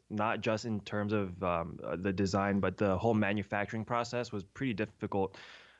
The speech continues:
Uh, th-, you know, that's why it took us two years to do it. The whole point of that kind of, that lip that overhangs, I think that's what you're talking about, right? The, the lip in between the lug that overhangs a little bit. That,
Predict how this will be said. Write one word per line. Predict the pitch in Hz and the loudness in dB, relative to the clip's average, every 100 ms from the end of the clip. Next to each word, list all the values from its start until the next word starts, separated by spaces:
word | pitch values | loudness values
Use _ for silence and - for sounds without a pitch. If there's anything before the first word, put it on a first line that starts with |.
| - | -6
Uh, | - 95 87 | 0 0 2
th-, | 139 151 | 2 4
you | 131 | 4
know, | 120 | 4
that's | 123 120 | 2 2
why | 131 | 0
it | 107 | 0
took | - 98 | -4 -6
us | 101 | -6
two | - 107 | -6 -8
years | 98 | -8
to | 92 | -10
do | 85 92 | -10 -8
it. | 85 - - _ _ _ _ - | -8 -10 -20 _ _ _ _ -2
The | 123 | 0
whole | 135 175 | 2 2
point | - 147 | 2 0
of | 139 | 0
that | 110 107 - | -2 -6 -6
kind | 117 113 | -8 -6
of, | 98 | -2
that | 113 92 | -4 -4
lip | 95 117 - - | -4 -6 -6 -4
that | 110 90 _ _ - | -2 -2 _ _ -6
overhangs, | 101 104 113 110 | -4 0 2 2
I | 113 | 2
think | 147 | 2
that's | 147 131 | 2 0
what | 123 | -2
you're | 107 | -2
talking | 104 104 98 | -4 -6 -6
about, | 92 76 | -6 -6
right? | 95 92 | -8 -8
The, | 101 98 | -8 -6
the | 95 98 | -6 -6
lip | 95 104 - | -2 -4 -4
in | - 101 | -6 -2
between | 98 107 | 0 0
the | 95 | 2
lug | 92 98 | 2 2
that | 101 | 2
overhangs | 92 98 98 101 98 | 2 2 2 2 2
a | |
little | 98 104 | 4 4
bit. | 104 110 - - - - _ _ _ - | 4 2 0 -20 -20 -20 _ _ _ -6
That, | 123 135 143 | 0 2 0